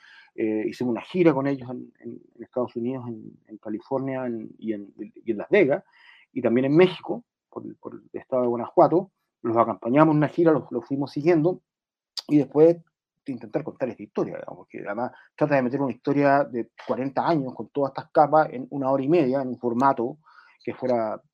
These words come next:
accesible a la gente, optamos por contarlo, eh, y ese es el momento más difícil de todo documental, digamos, ¿cómo cuento la historia? O sea, porque tengo una historia, que, ¿cómo, cómo hago para, para construirla como tal? Y optamos por contarla, digamos, como el devenir del grupo solamente.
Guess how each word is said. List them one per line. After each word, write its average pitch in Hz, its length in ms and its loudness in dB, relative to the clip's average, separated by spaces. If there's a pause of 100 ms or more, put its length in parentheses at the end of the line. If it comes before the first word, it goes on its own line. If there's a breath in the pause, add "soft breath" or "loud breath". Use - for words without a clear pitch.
(120)
accesible - 460 -8
a 127 40 0
la 123 80 -2
gente, 180 420 -4
optamos 139 380 0
por 127 120 -10
contarlo, 131 640 -4
eh, 104 320 -10
y 120 80 -4
ese 120 140 -4
es 110 140 -4
el 104 80 -14
momento 110 280 -8
más 117 140 -6
difícil 127 280 -4
de 117 80 0
todo 143 140 -2
documental, 127 460 0
digamos, 110 260 -4
¿cómo 147 300 -4 (300 soft breath)
cuento 156 340 -4
la 101 60 -10
historia? - 360 -20 (320)
O - 40 -20
sea, 113 100 -12
porque 120 180 -10
tengo 123 180 -4
una 117 80 -4
historia, 120 280 0
que, 120 100 -2
¿cómo, 139 360 -12
cómo 156 240 2
hago 165 180 6
para, 135 260 2 (220 soft breath)
para 127 160 -4
construirla 120 640 -2
como 110 200 -10
tal? 147 340 6 (540 soft breath)
Y 196 200 0
optamos 196 480 4
por 170 100 -8
contarla, 165 460 4
digamos, 156 300 -2
como 143 180 -4
el 135 60 -4
devenir 139 300 2
del 147 100 2
grupo 147 320 6
solamente. - 400 -20